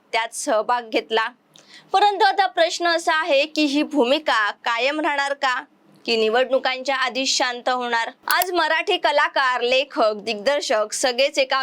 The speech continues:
विचित्र अवस्थेत आहेत. एकीकडे ओटीटीचा प्रादुर्भाव तर दुसरीकडे हिंदीचे अतिक्रमण. अशा वेळी पानसे यांच्यासारखा आवाज ही एक गरज आहे की उर्मी? अभिजित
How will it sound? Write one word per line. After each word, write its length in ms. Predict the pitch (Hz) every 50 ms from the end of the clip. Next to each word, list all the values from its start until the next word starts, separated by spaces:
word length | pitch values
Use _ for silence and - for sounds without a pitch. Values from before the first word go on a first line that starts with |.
| 262
विचित्र 400 | 214 233 220 - 285 277 - 285
अवस्थेत 520 | 277 247 226 226 226 220 220 226 226 220 220
आहेत. 220 | 202 170 190 190 - _ _ _ -
एकीकडे 460 | 240 247 247 277 269 - 285 269 269 269
ओटीटीचा 600 | 254 240 233 - - 269 - 277 262 - 285 262
प्रादुर्भाव 760 | 254 - 262 240 226 214 233 262 277 247 262 269 277 302 - 330 -
तर 80 | 254 247
दुसरीकडे 680 | 214 196 220 220 220 - 262 262 - 247 208 208 214 226 330 320
हिंदीचे 580 | - 254 226 226 226 220 247 240 - 240 240 254
अतिक्रमण. 600 | 240 226 214 - 220 220 - 202 196 190 160 - - _ - - - - - - -
अशा 320 | 311 330 - - 370 381
वेळी 180 | 359 370 370 370
पानसे 540 | 359 - 277 277 285 311 - - 302 262 240 233 233
यांच्यासारखा 760 | 226 226 233 240 214 269 269 277 302 294 262 269 - 359 - - 139
आवाज 460 | 214 214 233 247 233 208 - - - -
ही 140 | 247 240 233
एक 140 | 247 220 214
गरज 360 | 226 214 208 214 233 233 220 240
आहे 260 | 233 226 226 226 262
की 180 | 254 - 277
उर्मी? 440 | 262 254 254 262 285 294 285 226 180 - _ _ - - - _ _ -
अभिजित 420 | 240 247 226 277 277 247 294 302